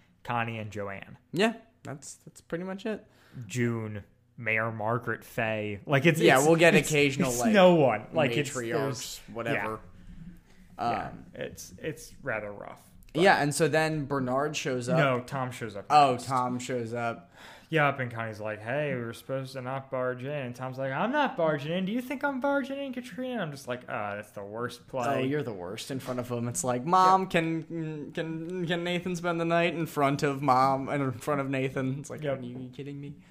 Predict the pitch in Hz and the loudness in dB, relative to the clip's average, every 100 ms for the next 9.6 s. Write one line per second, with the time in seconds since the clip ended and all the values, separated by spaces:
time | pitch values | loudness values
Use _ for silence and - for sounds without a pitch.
0 | - - - - - - 190 226 220 294 | -20 -20 -20 -20 -20 -2 2 4 4 6
1 | 330 349 240 208 160 139 117 110 127 160 | 8 8 6 4 4 4 -2 0 6 6
2 | - - - - - _ _ 123 113 57 | 6 -2 -20 -20 -20 _ _ -8 -8 -10
3 | - 160 170 139 143 147 151 147 - 151 | 0 8 8 8 6 4 4 0 -2 0
4 | 147 135 117 131 135 127 - 143 143 143 | 2 2 4 4 4 0 0 4 2 2
5 | 135 131 - - 131 110 - - - - | -2 -4 -6 -6 -6 -6 -8 -10 -14 -14
6 | - - - 208 202 180 - - 139 190 | -18 -20 -12 -6 -6 -6 -6 0 0 0
7 | 226 233 220 208 220 - - - 294 254 | -2 -2 0 -2 -4 -8 -12 -8 -6 -6
8 | 156 131 - 135 151 226 254 285 294 285 | -6 -6 -6 -6 -4 -2 -2 -6 -8 -2
9 | 151 117 98 - 131 127 | 0 0 -2 -6 -8 -8